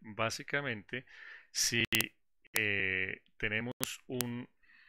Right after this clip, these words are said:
carácter o un símbolo de LaTeX específico que queremos saber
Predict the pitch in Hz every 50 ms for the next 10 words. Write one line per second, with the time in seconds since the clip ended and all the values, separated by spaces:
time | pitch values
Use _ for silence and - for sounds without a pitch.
0 | - - _ - - _ - - 120 120 117 - - 113 - - _ - 120 117
1 | 117 - - - - 104 104 104 101 - - - 123 117 110 104 104 110 107 107
2 | 104 98 95 95 92 - - - 117 104 110 98 - - 95 - - 98 - -
3 | 110 - 110 104 - - - 98 - - 107 98 98 101 104 110 117 - - -
4 | - 104 98 95 95 95